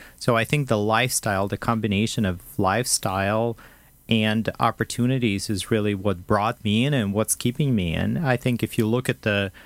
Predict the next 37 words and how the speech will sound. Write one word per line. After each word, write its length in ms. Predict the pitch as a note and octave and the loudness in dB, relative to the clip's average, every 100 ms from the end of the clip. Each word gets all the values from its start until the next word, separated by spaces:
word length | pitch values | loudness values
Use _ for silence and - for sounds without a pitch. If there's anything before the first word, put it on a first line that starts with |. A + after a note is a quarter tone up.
| - - - | -20 -12 -4
if 160 | B2 | 0
you 80 | C#3 | 2
look 220 | C3+ D#3 | 2 0
at, 80 | D3+ - - - E3 | -4 -6 -18 -10 -2
uh, 140 | B2+ | 0
the 180 | G#2+ A2+ | 2 0
entire 420 | A2 - A#2+ A#2+ | 0 0 2 2
California, 1000 | G2+ G#2 G2 F#2 A2 G#2+ G#2+ E2+ G2 A2+ G2+ - | 0 0 0 -2 -2 0 2 0 0 -2 -4 -2
uh, 200 | A#2 G2+ | 0 0
from 360 | - G#2+ G2 | -2 -2 0
San 220 | - A2+ G#2+ | 0 0 0
Francisco 600 | G#2 - A2 - G#2 G2 | -4 -4 -2 0 -2 -2
to, 400 | - - G2+ F#2 | -4 -4 -4 -4
to 180 | - | -4
San 260 | G2 - G#2 | -2 0 0
Diego, 460 | G2 G2+ A2 G#2 F2 | 2 2 2 0 0
I 140 | G2 | -2
think 280 | - A2+ A2 | 0 -2 -2
we 280 | A2+ G#2+ G#2+ - - - - | 0 0 0 -6 -14 -20 -12
probably 420 | - B2 C3+ C#3 | 0 0 2 0
got 360 | A#2+ A#2 A2 - | 0 0 0 -2
the 80 | A2 | -6
best 420 | F#2+ A2+ G#2+ - | 0 0 0 0
mix 480 | G#2 A#2 D3+ - - | 2 2 0 -4 -2
of, 480 | G2+ G2+ G2+ - - - | 0 0 -2 -4 -10 -4
um, 360 | A#2 G#2+ G#2+ - | 0 0 -2 -4
still 460 | - A#2+ A#2+ A#2+ - | -2 0 0 -2 -4
fairly 520 | - B2 C3 C3+ B2 | 0 0 2 0 -2
relaxed, 920 | A2 A2 G#2 G#2 A#2 - - - - - | 0 0 2 2 0 0 -2 -4 -10 -2
um, 480 | C3 A#2+ A2+ A2 A2 - - _ - | 0 2 0 -2 -6 -10 -20 _ -2
atmosphere, 840 | A#2 - D#3 - F3 F3+ F3 E3+ | 0 0 -2 0 2 2 0 -2
uh, 220 | - A#2 A#2 | -2 0 0
but 400 | G#2+ A2+ G#2+ G2+ | 0 0 0 0
business-like 800 | B2+ - B2 - G#2+ G#2+ G#2+ - | 0 0 -2 0 0 0 -2 -4
attitude 520 | A#2 G#2+ A#2 - G#2+ | -2 0 -2 -2 0
and 140 | G#2 G2 | 0 0
demeanor. 480 | G#2 A2 B2+ A2+ | 0 0 0 -4